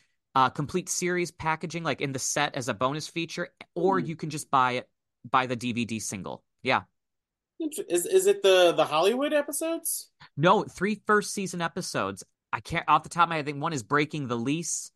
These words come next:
Speaker 1: which is a first season episode. It's right around in there, like, in, like, within, like, the twenties, episode twenties, right
Speaker 2: Got
Speaker 1: in
Speaker 2: it.
Speaker 1: there. Yeah, but they did
Speaker 2: <laughs>
Speaker 1: make an I Love Lucy movie like that.
Speaker 2: Now, because you are the I Love Lucy historian,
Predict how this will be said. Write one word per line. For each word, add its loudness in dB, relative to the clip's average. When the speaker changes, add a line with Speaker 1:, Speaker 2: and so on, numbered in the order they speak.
Speaker 1:
which -8
is -8
a -2
first -4
season -4
episode. -2
It's -6
right 2
around 2
in -6
there, 2
like, 0
in, -6
like, -2
within, -2
like, -4
the -10
twenties, -8
episode -6
twenties, -8
right 4
Speaker 2:
Got -4
Speaker 1:
in -8
Speaker 2:
it. -6
Speaker 1:
there. -2
Yeah, 2
but 0
they 4
did -2
Speaker 2:
<laughs> -2
Speaker 1:
make 0
an 2
I 6
Love 2
Lucy -4
movie -4
like -2
that. -2
Speaker 2:
Now, 6
because 4
you 6
are 4
the 0
I -2
Love -4
Lucy -6
historian, -8